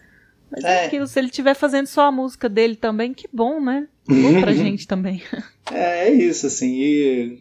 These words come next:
Speaker 2: como eu tenho esse carinho com o Carpenter, o que tiver sendo bom pra ele tá bom, apesar de eu querer ver mais do cara, é, se ele tiver bem, tá ótimo. E é interessante falar da, da questão da T V, né?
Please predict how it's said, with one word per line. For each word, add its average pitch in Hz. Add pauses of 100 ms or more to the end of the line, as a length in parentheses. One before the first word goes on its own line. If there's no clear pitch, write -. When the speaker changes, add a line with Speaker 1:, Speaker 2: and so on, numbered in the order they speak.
(140)
Speaker 2:
como 156
eu 151
tenho 156
esse 147
carinho 131
com 135
o 117
Carpenter, 139
o 139
que 147
tiver 151
sendo 147
bom 131
pra 120
ele 123
tá 123
bom, 110
apesar 120
de 139
eu 131
querer 127
ver 123
mais 120
do 117
cara, 127 (680)
é, 123
se 120
ele 135
tiver 135
bem, 123
tá 117
ótimo. 139
E 143 (160)
é 147
interessante 160
falar 135
da, 127
da 120
questão 131
da 127
T 123
V, 131
né? 139